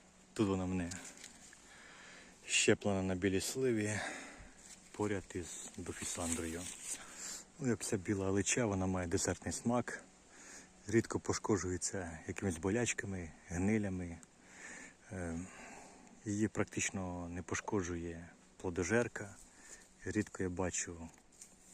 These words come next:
коли десь якась, якийсь плід пошкоджений. Вона вже достигає, має такий вигляд. Щас одну зірвемо,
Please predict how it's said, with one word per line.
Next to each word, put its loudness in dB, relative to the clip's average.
коли 2
десь -4
якась, -6
якийсь -2
плід 0
пошкоджений. -4
Вона 0
вже 0
достигає, -4
має 0
такий -8
вигляд. -4
Щас -2
одну -4
зірвемо, -6